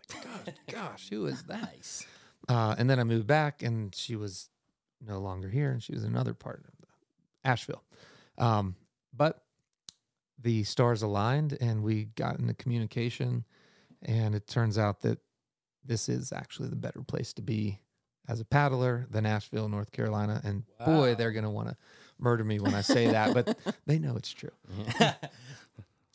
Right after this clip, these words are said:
Speaker 1: And, uh,
Speaker 3: And she's
Speaker 1: and
Speaker 3: like, "Your
Speaker 1: so
Speaker 3: house is where?" <laughs>
Speaker 1: Yeah, she, she decided to
Speaker 3: Perfect.
Speaker 1: move up here, and she, uh,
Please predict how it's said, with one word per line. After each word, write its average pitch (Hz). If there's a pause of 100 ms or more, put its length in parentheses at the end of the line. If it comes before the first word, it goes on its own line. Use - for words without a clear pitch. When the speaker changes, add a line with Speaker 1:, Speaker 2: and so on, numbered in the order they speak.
Speaker 1:
And, 117
uh, 107
Speaker 3:
And 113
she's 131
Speaker 1:
and 131
Speaker 3:
like, 127
"Your 131
Speaker 1:
so 120
Speaker 3:
house 135
is 101
where?" 139 (360)
<laughs> 175 (800)
Speaker 1:
Yeah, 107
she, 131
she -
decided 127
to 120
Speaker 3:
Perfect. 117
Speaker 1:
move 127
up 131
here, 143
and 117
she, 117 (360)
uh, 87